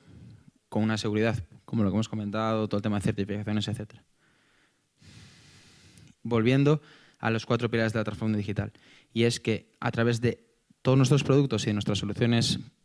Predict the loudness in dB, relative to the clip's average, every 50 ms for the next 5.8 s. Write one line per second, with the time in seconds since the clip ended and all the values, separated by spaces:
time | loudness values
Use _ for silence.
0 | _ _ _ -20 -20 _ _ _ -6 -2 0 0 0 0 0 -2 -4 -8 -10 -10
1 | -10 -14 -18 _ _ _ _ _ -20 _ _ _ _ _ _ -6 -6 -6 -6 -4
2 | 0 0 0 0 0 0 -2 0 0 0 0 -2 -2 -2 -2 -2 -2 -2 0 0
3 | 0 2 2 0 0 -4 -8 -20 -20 -20 -20 -20 -20 _ _ -2 0 2 4 4
4 | 4 4 4 4 2 2 0 0 -2 -4 -4 -4 -4 -4 -2 -2 -2 -4 -4 -4
5 | -4 -4 -6 -6 -8 -8 -12 -12 -8 -6 -6 -6 -6 -8 -10 -14